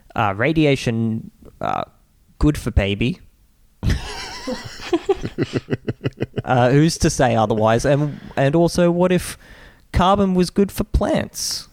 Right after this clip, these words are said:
S-, um, you'd feel pretty foolish then if, if it turns out carbon's good for, uh, good for plants. But no, uh, he, uh, he says, "Instead,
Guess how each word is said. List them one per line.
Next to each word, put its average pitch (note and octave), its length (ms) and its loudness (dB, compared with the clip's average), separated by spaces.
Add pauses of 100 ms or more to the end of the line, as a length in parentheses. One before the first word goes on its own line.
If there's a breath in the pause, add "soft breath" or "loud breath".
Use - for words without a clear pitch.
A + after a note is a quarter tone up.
S-, - 320 -6
um, A2+ 480 0 (580)
you'd A#2+ 320 -2 (120)
feel C3+ 220 2
pretty - 240 -4
foolish B2 460 -2
then E3 200 2
if, - 280 -4
if - 160 -4
it - 80 -8
turns C3 260 0
out A#2+ 160 -2
carbon's B2+ 360 -4
good C#3+ 200 -2
for, A2+ 240 -2 (540 loud breath)
uh, A#2 180 2
good D#3+ 180 -2
for C#3+ 80 -6
plants. - 480 -2 (300 loud breath)
But D3 120 0
no, B2 80 0 (140)
uh, G#2+ 360 2 (560)
he, A#2+ 320 2
uh, A2 260 4
he B2 140 0
says, A2 420 -2
"Instead, F3+ 540 0